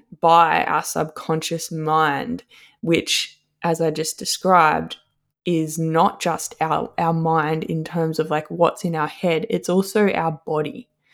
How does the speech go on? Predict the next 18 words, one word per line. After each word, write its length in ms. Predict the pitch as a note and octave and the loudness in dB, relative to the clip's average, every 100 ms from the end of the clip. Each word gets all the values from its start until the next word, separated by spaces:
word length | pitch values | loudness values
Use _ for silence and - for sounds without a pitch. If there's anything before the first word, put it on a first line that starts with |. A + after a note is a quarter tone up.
| _ - | _ -4
So 140 | G3+ | 0
our 180 | - F3+ | 4 4
body 320 | E3 F3 G3 | 6 4 4
gets 420 | F#3+ E3+ - - _ - _ _ | 2 0 -2 -14 _ -20 _ _
so 360 | - - F3+ | -14 2 4
used 600 | F#3 F3 E3+ F#3 - - | 4 2 0 0 -2 -4
to 320 | D#3 D3+ D3+ - - | 0 0 0 -4 -2
ways 380 | E3 E3 E3 | 2 2 2
of 200 | E3 D#3+ | -2 -4
being 500 | D#3+ D#3+ G3+ C#4+ D#4 - | -4 -2 0 0 -2 -6
that 140 | E3 D#3+ | -2 -2
it 120 | D#3 | -2
can 200 | F3+ E3 | -2 -2
really 300 | D#3 D#3+ E3 | 0 0 0
start 300 | - D3+ C#3 _ - | -2 -4 -4 _ -4
to 140 | E3+ | -4
control 480 | E3+ D#3+ - C#3 - | -2 -6 -2 0 2
us. 420 | - - - - | 0 -2 -6 -8